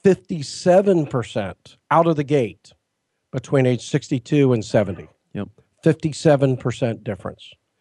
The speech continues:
Speaker 1: of a guaranteed, oh, well, guaranteed, an income stream out of a governmental program
Speaker 2: Correct.
Speaker 1: that we're pretty sure that it's gonna be there.
Speaker 2: Yeah, so it's, you know, it's
Speaker 1: Plus,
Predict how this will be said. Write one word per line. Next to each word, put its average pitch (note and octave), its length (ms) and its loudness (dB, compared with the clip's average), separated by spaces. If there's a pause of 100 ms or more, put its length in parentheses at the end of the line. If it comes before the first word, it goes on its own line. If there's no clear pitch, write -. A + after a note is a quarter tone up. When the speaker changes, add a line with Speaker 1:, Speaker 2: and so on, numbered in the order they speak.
(240)
Speaker 1:
of B2 120 2
a A2+ 60 -2
guaranteed, C3+ 760 2
oh, A#2+ 60 2
well, G2+ 240 -2
guaranteed, G2+ 500 -4 (220)
an B2+ 100 0
income D#3 360 4
stream B2 400 2
out A#2+ 80 4
of A#2+ 80 0
a A2 40 -2
governmental B2+ 460 0
program F#2+ 480 -2 (160)
Speaker 2:
Correct. F2 320 -2 (480)
Speaker 1:
that B2 80 0
we're B2+ 160 2
pretty C3+ 240 -2
sure B2+ 260 2
that A2 140 0
it's A2 100 -6
gonna G#2 200 -2
be F#2+ 160 -2
there. D#2+ 280 -12
Speaker 2:
Yeah, G#2 180 -4
so G#2 160 0
it's, A2 200 -2
you A2+ 80 0
know, G#2+ 160 2
it's G2 180 -6
Speaker 1:
Plus, E3 320 0